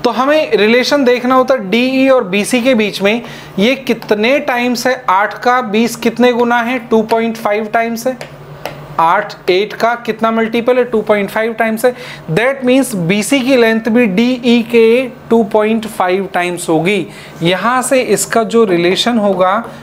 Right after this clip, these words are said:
multiple होगा पॉइंट, टू पॉइंट फ़ाइव times, टू पॉइंट फ़ाइव times, यानी कि जो बीसी की length होगी वो डीई का ढाई गुना होगी, डीई का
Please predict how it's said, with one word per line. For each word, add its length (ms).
multiple 560
होगा 300
पॉइंट, 420
टू 100
पॉइंट 300
फ़ाइव 200
times, 480
टू 140
पॉइंट 400
फ़ाइव 280
times, 320
यानी 220
कि 100
जो 140
बीसी 400
की 120
length 320
होगी 320
वो 140
डीई 540
का 140
ढाई 500
गुना 260
होगी, 420
डीई 320
का 180